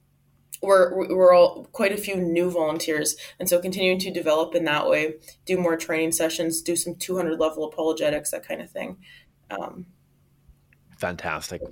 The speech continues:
Speaker 2: Fantastic. I'm looking forward to being a part of it. I'm looking forward to working with you on it. Thank you, Rachel, so, so much for all the time and sacrifice that you're making out there in Vancouver.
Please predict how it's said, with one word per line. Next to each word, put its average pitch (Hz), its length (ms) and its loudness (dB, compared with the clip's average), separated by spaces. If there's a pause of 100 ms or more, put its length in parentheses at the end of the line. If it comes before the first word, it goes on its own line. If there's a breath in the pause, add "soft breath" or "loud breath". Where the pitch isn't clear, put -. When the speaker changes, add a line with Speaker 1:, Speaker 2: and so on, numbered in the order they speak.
Speaker 2:
Fantastic. 101 480 -2
I'm 107 100 0
looking 117 220 -2
forward 120 160 4
to 113 40 -4
being 113 140 0
a 113 60 -2
part 113 220 2
of 113 80 -4
it. 123 40 0
I'm 98 260 -4
looking 104 220 -4
forward 104 200 0
to 98 60 -2
working 98 220 -4
with 95 140 -6
you 101 180 -2
on 101 160 -2
it. 101 180 -6 (160)
Thank 123 300 -2
you, 123 80 0
Rachel, 107 340 0
so, 113 240 0
so 107 140 -6
much 98 160 -4
for 95 160 0
all 98 160 2
the 92 140 -6
time 117 240 -4
and 107 100 -10
sacrifice 104 520 -4
that 95 120 -4
you're 95 100 -8
making 98 280 -4
out 95 180 -4
there 98 200 0
in 95 100 -6
Vancouver. 101 640 -2